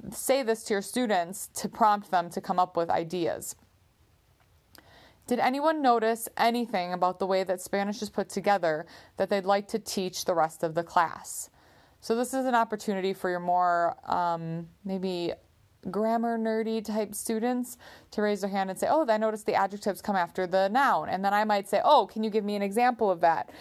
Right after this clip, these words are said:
And then I might highlight that in the text. Or I might say, "Oh, can anyone else give me another example of that?" if I know there's more than one. Um, you might have to model this for your students because they might be inclined to say things like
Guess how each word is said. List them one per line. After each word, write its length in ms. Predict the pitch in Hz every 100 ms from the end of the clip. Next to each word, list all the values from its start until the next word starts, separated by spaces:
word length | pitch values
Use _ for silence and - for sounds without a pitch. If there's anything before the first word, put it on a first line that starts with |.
| - 196
And 140 | 196 190
then 120 | 185
I 80 | 185
might 160 | 180
highlight 460 | 170 190 185 180 170
that 200 | 165 -
in 120 | 165
the 80 | 165
text. 440 | - 165 - - -
Or 100 | 185
I 60 |
might 200 | 185 185
say, 80 | 202
"Oh, 140 | 277
can 160 | 302 226
anyone 240 | 208 208
else 240 | 208 214 -
give 160 | 220
me 100 | 208
another 420 | 240 254 294 320 269
example 460 | 202 196 175 180
of 120 | 165
that?" 180 | 170 165
if 100 | 165
I 60 | 175
know 160 | 170
there's 220 | 165 165 170
more 180 | 165
than 160 | 160 160
one. 400 | 196 185 - - - - - -
Um, 360 | - 185 170 170
you 100 | 202
might 140 | 233
have 140 | 247 262
to 80 | 220
model 400 | 170 165 175 190
this 200 | 240 -
for 140 | 262
your 140 | 254
students 600 | 254 - 262 262 269 254 - - - -
because 300 | 208 214 196
they 120 | 214
might 260 | 196 190
be 100 | 220
inclined 360 | 220 202 196 185
to 60 | 196
say 200 | 175 175
things 240 | 190 180
like 280 | 175 170